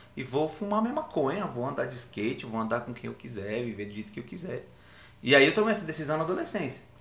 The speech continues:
E aí eu saí da igreja. Saí da igreja e tal e não quis mais saber. Fiquei desandado no mundo. E aí a-, ainda eu tinha autoridade, meu pai como autoridade sobre mim. Porque ele era o homem, né?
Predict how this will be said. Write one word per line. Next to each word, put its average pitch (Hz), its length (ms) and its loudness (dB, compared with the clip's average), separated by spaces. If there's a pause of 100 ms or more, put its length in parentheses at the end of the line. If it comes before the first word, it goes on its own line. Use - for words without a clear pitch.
(440)
E 117 100 2
aí 127 80 8
eu 131 40 6
saí 143 160 2
da 160 80 2
igreja. 151 400 0 (400)
Saí 107 200 -6
da 117 100 -2
igreja 113 440 -6
e - 40 -16
tal 131 360 -2
e 180 340 -8 (480)
não 127 120 -4
quis 127 200 -6
mais 151 160 -4
saber. 143 420 0 (100)
Fiquei 110 380 -6
desandado 117 640 -4
no 156 80 -6
mundo. 123 260 -6 (840)
E 127 140 4
aí 151 520 4 (480)
a-, 143 380 12
ainda 196 260 6
eu 185 80 10
tinha 180 320 2
autoridade, 170 800 8 (100)
meu 127 140 0
pai 127 160 0
como 147 180 -4
autoridade 165 580 2
sobre 120 220 -2
mim. 95 260 -8
Porque 101 260 -8
ele 139 340 4
era 147 180 8
o 139 240 0
homem, 143 380 0
né? 113 140 -8